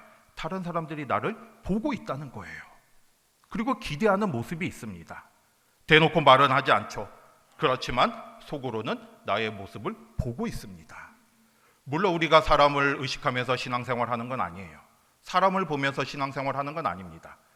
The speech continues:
하지만 나의 잘못된 말과 행동으로 인해서 누군가가 교회에 대해서 실망을 한다면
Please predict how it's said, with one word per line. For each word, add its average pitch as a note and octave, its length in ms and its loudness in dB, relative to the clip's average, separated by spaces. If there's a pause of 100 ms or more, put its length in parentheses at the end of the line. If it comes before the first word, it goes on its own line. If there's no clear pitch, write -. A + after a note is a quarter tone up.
(280)
하지만 C#3+ 440 8
나의 B2 420 8 (200)
잘못된 A#2+ 480 -2
말과 G#2+ 240 2
행동으로 A2 400 -4
인해서 F2+ 360 -10 (460)
누군가가 E3+ 760 -8 (440)
교회에 A2 260 -4
대해서 G#2 280 -8
실망을 G2+ 460 -6
한다면 F#2 440 -6